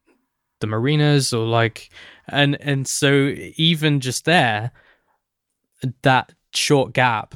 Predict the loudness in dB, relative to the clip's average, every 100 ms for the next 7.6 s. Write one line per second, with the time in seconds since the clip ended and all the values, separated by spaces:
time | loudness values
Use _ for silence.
0 | -8 -2 2 2 2 2 0 2 0 0
1 | -2 -6 -14 -16 _ _ _ _ _ _
2 | _ _ _ _ -6 -6 0 2 2 0
3 | -4 -6 -8 _ -2 -2 -2 _ _ _
4 | -4 -4 -4 -2 0 2 0 -2 -2 -2
5 | -10 -14 -2 2 2 2 -2 -2 -4 0
6 | 2 2 0 0 0 0 0 0 -2 -6
7 | -4 2 4 4 0